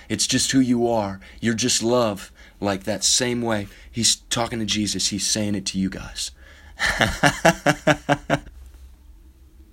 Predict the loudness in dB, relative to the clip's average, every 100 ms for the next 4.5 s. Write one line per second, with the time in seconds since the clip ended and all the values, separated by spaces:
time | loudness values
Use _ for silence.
0 | -2 0 0 -2 -4 -10 -20 -20 -20 -14
1 | -2 2 6 6 6 6 4 2 2 2
2 | 4 4 4 4 2 0 -2 -2 -2 0
3 | 2 4 2 2 0 0 0 0 0 0
4 | 0 0 0 -4